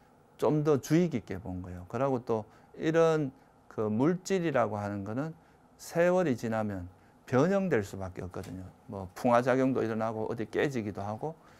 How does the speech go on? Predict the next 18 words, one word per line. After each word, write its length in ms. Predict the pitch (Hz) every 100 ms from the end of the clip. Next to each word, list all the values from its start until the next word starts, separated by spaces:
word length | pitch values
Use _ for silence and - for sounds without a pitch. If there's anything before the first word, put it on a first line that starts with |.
| - -
이렇게 340 | - 175 175 156
해서 220 | 151 143
이 240 | - 160
사물이 460 | 151 156 170 175 143
가지고 320 | 143 151 131
있는 280 | 117 139 117
물질이고 680 | 127 160 175 143 107 92 92 - - _ _
또 120 | 127
그런 280 | 123 160 135
물질은 680 | 151 190 208 202 180 175 180 - - -
항상 440 | 160 175 190 165
변할 360 | 131 156 214 220
수밖에 460 | - 147 135 -
없다는 640 | 117 131 - 135 131 170 175 - _ _ _
그거에 460 | - 120 147 175 123
대해서 560 | 107 98 95 113 92 - _ - _
통찰하게 600 | - 165 160 151 120 120
되면 340 | 107 95 92